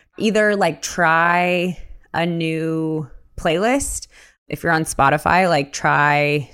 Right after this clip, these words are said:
Discover Weekly or New Music Friday and just try to listen to some new music once a week.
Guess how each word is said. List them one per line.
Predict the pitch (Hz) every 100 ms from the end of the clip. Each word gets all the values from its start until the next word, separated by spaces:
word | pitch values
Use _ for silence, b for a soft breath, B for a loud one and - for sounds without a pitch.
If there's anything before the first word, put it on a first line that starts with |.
| -
Discover | 156 - 160 151 147
Weekly | 208 214 - 208 185 175
or | 160 151
New | 147 160
Music | 170 156 147
Friday | - 196 196 190
and | -
just | 160 156 -
try | - 156
to | 165
listen | 165 - 175
to | 165
some | - 156
new | 156 156
music | 170 233 220 233 233 - b b b
once | 214 220 226
a |
week. | 220 220 214 -